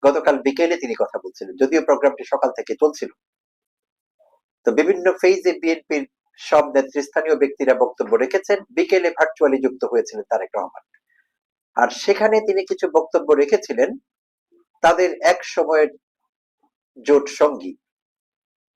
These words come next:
যাদের সঙ্গে কয়েক দশক ধরে তারা পিঠে পিঠ, কাঁধে কাঁধ, হাতে হাত রেখে রাজনীতি করছেন এবং করেছেন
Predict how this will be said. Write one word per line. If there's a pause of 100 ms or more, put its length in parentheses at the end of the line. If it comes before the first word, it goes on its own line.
(200)
যাদের
সঙ্গে (1120)
কয়েক
দশক (120)
ধরে
তারা (320)
পিঠে (140)
পিঠ, (120)
কাঁধে
কাঁধ, (100)
হাতে
হাত (120)
রেখে
রাজনীতি
করছেন (460)
এবং
করেছেন